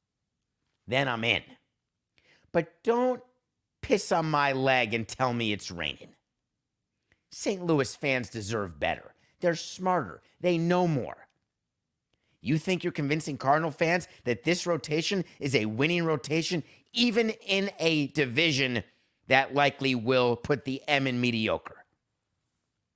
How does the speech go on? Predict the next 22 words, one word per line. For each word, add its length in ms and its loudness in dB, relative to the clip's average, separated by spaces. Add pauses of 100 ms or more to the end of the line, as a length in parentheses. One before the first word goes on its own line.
(1040)
That's 220 0
sort 260 4
of 60 0
my 160 4
problem 640 0 (320)
with 220 -2
this 160 0
signing 600 -2 (1160)
of 160 -2
Sonny 300 0
Gray 420 -4
and 100 -2
the 60 -6
combined 540 0
signing 380 -2
of 160 -8
Gibson, 420 -6
Lynn, 180 -2
and 120 -10
Gray, 440 -10 (800)
is 220 0
that 360 4